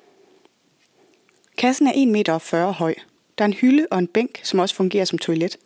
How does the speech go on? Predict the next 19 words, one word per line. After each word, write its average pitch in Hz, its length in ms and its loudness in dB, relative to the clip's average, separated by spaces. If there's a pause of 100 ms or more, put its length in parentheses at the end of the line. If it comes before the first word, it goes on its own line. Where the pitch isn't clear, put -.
(480)
Der 240 60 2
er 240 40 0
tre 294 200 -2
store 202 280 0
vandflasker 196 480 -2
i 180 40 0
kassen, 190 420 -4 (520)
tolv 196 220 0
dåser 165 240 -4
Fanta, 202 440 -2 (340)
seks 220 260 0
store 180 180 2
chokoladebarer, 170 720 -2 (200)
fire 170 280 0
pakker 147 260 -8
kiks, - 420 -4 (280)
to 285 120 2
pakker 170 200 -4
tyggegummi 196 520 -4